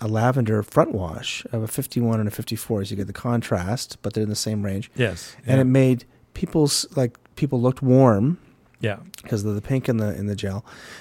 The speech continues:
Speaker 1: but it worked well with the walls 'cause they
Speaker 2: Yes.
Speaker 1: were all gray.
Speaker 2: Yeah, yeah.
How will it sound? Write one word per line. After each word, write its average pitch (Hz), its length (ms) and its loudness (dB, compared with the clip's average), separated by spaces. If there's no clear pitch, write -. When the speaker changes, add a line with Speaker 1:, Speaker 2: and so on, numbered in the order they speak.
Speaker 1:
but 131 220 4
it 120 160 2
worked 135 240 2
well 117 160 6
with 117 100 2
the 117 60 0
walls 110 400 0
'cause 123 160 4
they 107 60 2
Speaker 2:
Yes. 104 40 0
Speaker 1:
were 110 80 4
all 104 140 2
gray. 127 260 2
Speaker 2:
Yeah, 110 140 2
yeah. 110 220 -2